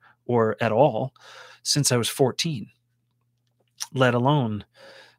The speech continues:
two months. And I think many jobs I went, like, stopped on a Friday, started on a Monday. <sighs> The hustle culture. Um, so yeah, so that was a fascinating experience.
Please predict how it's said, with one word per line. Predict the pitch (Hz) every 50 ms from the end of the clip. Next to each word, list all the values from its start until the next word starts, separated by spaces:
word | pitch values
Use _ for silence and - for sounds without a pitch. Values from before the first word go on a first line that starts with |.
| _ -
two | - 131
months. | 120 135 156 135 107 -
And | 117 113
I | 113
think | - 127 117 113
many | 117 120 143 160
jobs | 143 - 117 110 110 117 107 - -
I | 110 110
went, | 110 113 110 - - - -
like, | - 123 110 - - _ _ _ _ _ _ _
stopped | - - - - 123 110 117 - -
on | 110
a | 107
Friday, | - - 123 117 117 110 110
started | 101 - - 127 110 113 107 104
on | 101 98
a | 98
Monday. | 104 127 151 143 - - - - - _ _ _ - - - - - - - - _ _ _ _ _ _ _ _ - - - - - _ _ _ _ _ _ _ _ _ _
<sighs> | - - - - - - - - - - - - - -
The | - -
hustle | - - 123 120 - - -
culture. | - - - - - - - - - - - - - - - - - - - - - - _ _ - - _ _ _ _ -
Um, | 120 113 - - - - - - - _ _ _ _ _ _ _ _ _ _ _ _ _ _ _ _ _ _ _ _ - _ _ - - - _ _ _ _ _ _ _ _ -
so | - - 156
yeah, | 180 185 165 123
so | 143 - - 127
that | 147 170 180
was | 165 139
a | 127
fascinating | - - 131 120 113 - - 120 117 110 104 104 98
experience. | 101 - - - - 95 - - - - - - - -